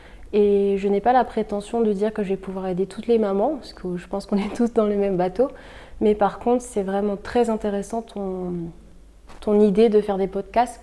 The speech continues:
car pour les jeunes mamans, pour les futures mamans ou pour celles qui sont en essai, c'est vraiment important de savoir tout ce qui se passe réellement dans une vie de maman, dans une vie de famille, car on n'est pas forcément préparé à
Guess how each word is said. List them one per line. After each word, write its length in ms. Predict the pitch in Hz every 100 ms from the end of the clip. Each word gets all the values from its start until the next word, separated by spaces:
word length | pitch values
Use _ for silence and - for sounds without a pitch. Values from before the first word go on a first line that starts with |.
| -
car 200 | 208 202 -
pour 160 | - 190
les 180 | 185 180
jeunes 260 | 196 220
mamans, 300 | 226 208 196 - - - -
pour 120 | -
les 100 | 185
futures 460 | 190 - 247 - 254
mamans 380 | 226 208 202 -
ou 40 | 180
pour 260 | - 196
celles 200 | - 220
qui 100 | 220
sont 220 | 180 180
en 160 | 175 180
essai, 460 | 202 208 - 214 - - - - -
c'est 180 | - 202
vraiment 320 | 196 202 196
important 500 | - 247 226 214 233
de 120 | 240 208
savoir 400 | 196 190 196 -
tout 180 | -
ce 80 | 254
qui 140 | - 226
se 60 |
passe 200 | 208 202
réellement 440 | - 208 202 214 220
dans 100 | 190
une 140 | 185
vie 180 | 180 214
de 120 | 214
maman, 440 | 196 185 190 208 240
dans 100 | 190
une 120 | 180
vie 140 | 180
de 60 | 220
famille, 400 | - 196 180 214 - - - - -
car 200 | 208 190
on 60 | 196
n'est 400 | 196 190 190 185
pas 260 | 190 226
forcément 540 | 226 220 - 214 208 214
préparé 840 | - - 240 233 214 196 220 254 - - - - -
à 460 | - 196 190 185 190